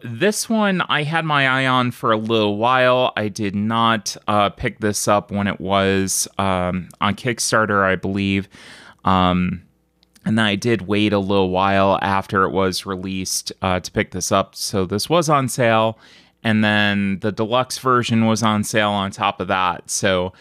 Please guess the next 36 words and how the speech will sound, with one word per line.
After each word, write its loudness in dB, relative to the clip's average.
uh, 0
this -2
is 2
for 0
the 0
deluxe -2
version, 0
just -4
so -2
that -4
you -2
know, 2
the 0
review 0
is -2
based -2
on -2
that. 0
There -4
are 0
some -4
component -6
differences -4
to -4
what 0
I 0
had, -2
namely 0
in -2
the 0
shape -2
of -8
the -10
sprites, -2
which -4
we, -6